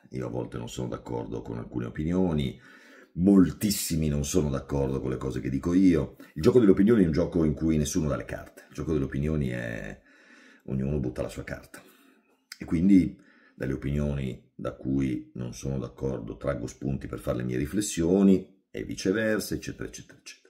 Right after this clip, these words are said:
Dice, "Ma se, eh, Fofana fosse arrivato due settimane prima, eh, sarebbe stato amalgamato prima, ieri sera sarebbe stato utile."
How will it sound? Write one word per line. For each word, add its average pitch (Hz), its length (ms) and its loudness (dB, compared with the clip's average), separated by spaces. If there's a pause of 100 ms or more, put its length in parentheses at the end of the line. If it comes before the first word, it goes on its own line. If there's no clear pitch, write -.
(760)
Dice, 92 420 4
"Ma 107 400 4
se, 107 560 2
eh, 85 200 -4
Fofana 80 560 -2
fosse 78 260 -4
arrivato 69 320 -2
due 71 140 0
settimane 71 420 -4
prima, 73 580 -2 (1120)
eh, 67 680 0
sarebbe 73 320 -2
stato 78 200 -4
amalgamato 71 440 -2
prima, 73 240 0
ieri 67 200 0
sera - 200 -8
sarebbe 50 300 -10
stato - 280 -18
utile." - 220 -20